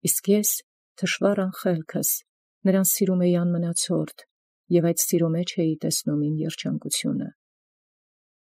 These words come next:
Երբ հոգեհանգստից հետո բոլորը հեռացան, ես լսեցի, թե ինչպես է ինձ վրա ողբում Ստեփանը, այդ բարի ծերունին։ Նրա արցունքները կաթում էին իմ դեմքին։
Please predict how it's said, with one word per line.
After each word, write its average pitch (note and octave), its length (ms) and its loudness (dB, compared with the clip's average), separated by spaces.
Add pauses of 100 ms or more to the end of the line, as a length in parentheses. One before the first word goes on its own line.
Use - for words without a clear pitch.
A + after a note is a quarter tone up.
(220)
Երբ F#3+ 260 6
հոգեհանգստից F#3+ 720 2
հետո F3 240 2
բոլորը F#3 300 4
հեռացան, F3+ 500 2 (420)
ես F#3 160 2
լսեցի, G3 380 2
թե G#3+ 140 -2
ինչպես G3 340 0
է F#3+ 100 0
ինձ F#3 160 2
վրա F3+ 220 4
ողբում F3+ 480 2
Ստեփանը, F3+ 680 0 (380)
այդ F3+ 160 0
բարի F3 260 2
ծերունին։ F3+ 580 0 (760)
Նրա G3+ 180 8
արցունքները F#3 640 2
կաթում F3 460 -2
էին F3 220 2
իմ E3 140 0
դեմքին։ F3 560 -2